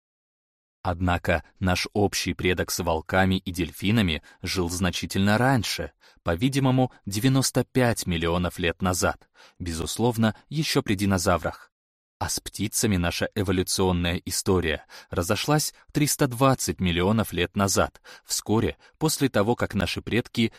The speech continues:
выползли из моря на сушу. Так что вряд ли можно утверждать, будто звуковая основа нашего речевого искусства имеет то же происхождение,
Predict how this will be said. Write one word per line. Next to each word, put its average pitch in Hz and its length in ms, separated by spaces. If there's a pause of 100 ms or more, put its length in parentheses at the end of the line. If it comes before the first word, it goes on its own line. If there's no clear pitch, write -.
(100)
выползли 92 880
из 90 160
моря 80 460 (120)
на 92 160
сушу. 92 520 (840)
Так 90 180
что - 200
вряд 110 320
ли 92 60
можно 85 340
утверждать, 90 640 (180)
будто 98 340
звуковая 87 600
основа 92 600
нашего 82 360
речевого 87 640
искусства - 680 (260)
имеет 156 460
то 127 180
же 107 140
происхождение, 107 1000